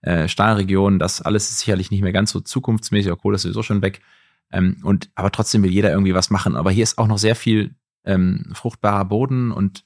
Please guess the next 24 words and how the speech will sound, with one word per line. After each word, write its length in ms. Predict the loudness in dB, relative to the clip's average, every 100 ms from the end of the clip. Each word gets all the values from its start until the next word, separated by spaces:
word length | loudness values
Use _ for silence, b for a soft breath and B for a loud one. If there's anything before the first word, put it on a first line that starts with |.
| _
wir 140 | -10 -4
haben 140 | 0
eigentlich 200 | 0 -2
hier 360 | 0 2 2 -2 b b b
von 160 | -2 2
Chemparks, 460 | 2 4 2 0
wo 80 | -2
wir 100 | 0
Anlagen 420 | 2 2 0 0
bauen, 420 | 0 2 2 0
Komponenten, 600 | 0 -2 2 2 2 0
Lieferanten, 720 | -2 -2 -2 0 0 0 0 0
irgendwie 300 | 0 0 -2
ist 140 | -2
alles 340 | 0 0 0
in 80 | -2
dieser 220 | 0 0
Region 400 | -2 -2 0 0
auf 140 | 0 0
einem 120 | 0
sehr, 100 | 0
sehr 120 | -2
kleinen 340 | -4 -2 0 0
Raum. 520 | 0 2 4 2